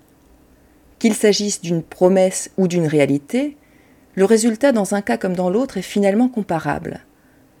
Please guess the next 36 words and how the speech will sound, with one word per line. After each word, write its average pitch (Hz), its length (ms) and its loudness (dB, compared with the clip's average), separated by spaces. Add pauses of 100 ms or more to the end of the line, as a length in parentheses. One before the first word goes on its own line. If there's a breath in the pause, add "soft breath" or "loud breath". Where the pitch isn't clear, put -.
(180 soft breath)
Ces - 180 0
douze 214 300 4
années 208 180 6
d'école 196 440 0
font 180 200 -8
des 170 180 -2
enfants 180 320 -4
déshérités 175 560 -2
du 165 140 -6
Nord 165 300 -2
des 151 180 -2
adultes 151 480 -4
invalides, 156 640 -2 (440 soft breath)
parce - 160 -4
qu'ils 151 180 -2
les 143 160 2
ont 139 80 -2
subis, 175 400 -4 (840 soft breath)
et 220 120 4
flétrissent 269 560 0
ceux 214 120 -2
du 170 140 -6
Sud, 175 540 -8 (380 soft breath)
en 202 120 0
font 226 220 0
des 196 220 2
êtres 196 200 0
à 170 40 -2
jamais 180 360 -2
arriérés, 185 640 0 (600 soft breath)
parce 233 200 0
qu'ils 208 160 -2
n'en 196 140 0
ont 165 120 -4
pas 202 160 0
bénéficié. 185 680 -4